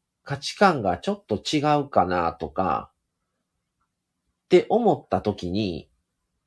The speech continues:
僕は断捨離をしてもいいんじゃないかなと思ってるんですね。その断捨離をすることによって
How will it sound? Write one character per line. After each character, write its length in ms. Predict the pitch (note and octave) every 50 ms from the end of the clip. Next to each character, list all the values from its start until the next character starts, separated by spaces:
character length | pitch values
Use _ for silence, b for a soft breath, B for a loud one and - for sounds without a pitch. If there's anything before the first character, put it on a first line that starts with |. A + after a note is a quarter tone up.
| _ _ _ _ _ _ _ _ _ _ _ _ _ _ _ _ _ -
僕 200 | B2+ D3+ D3 F#3
は 140 | G3+ A#3+
断 300 | - - - A2 B2 B2+
捨 180 | B2+ C3+ D3 C#3
離 160 | C3+ C#3 D3+
を 60 | D3
し 100 | C#3+ -
て 80 | - C4
も 140 | G#3+ D3+ A#2+
い 120 | B2+ E3
い 20 | F3+
ん 80 | D#3 A#2+
じ 60 | A#2
ゃ 80 | G#2+
な 100 | G2+ F#2+
い 80 | F#2 F#2
か 140 | - F2+ F2
な 160 | F2 F2 F2
と 160 | - - G2
思 300 | - - G#2 G#2+ G#2 G2+
っ 120 | F#2+ - _ _ _ _ _ _ _
て 100 | - F#2+
る 100 | F2+ F#2+ G2 F#2+
ん 400 | F#2 F2 E2 D#2 D2+ C#2 B1+ A#1
で 100 | - F2+
す 160 | - - F#2
ね。 300 | E2+ F#2 G#2 C#3 D3+ - _ _ _ _ _ _ _ _ _ _ _ _ _ _ _ _ _ _ _ _ _ _ _ _ _ _ _ _ _ _ _ _ _ _ _ _ _ _ _ _ _ _ _ _ _ _ _ _ _
そ 300 | - - - - G#3 G#3
の 180 | G#3+ G#3+ G3+
断 260 | C3 C#3 C#3 D#3 E3+
捨 200 | E3 - F#3 F3+
離 180 | F3 F3+ F#3 F#3+
を 40 | F3+
す 180 | F#3 - A#3
る 140 | G#3+ A3+ A3
こ 180 | G#3 - A3 G#3+
と 160 | G#3+ G3 D#3+
に 100 | C3 B2
よ 120 | A#2+ A#2
っ 220 | A2 - - _ _
て 280 | - A2+ A2 F#2+ E2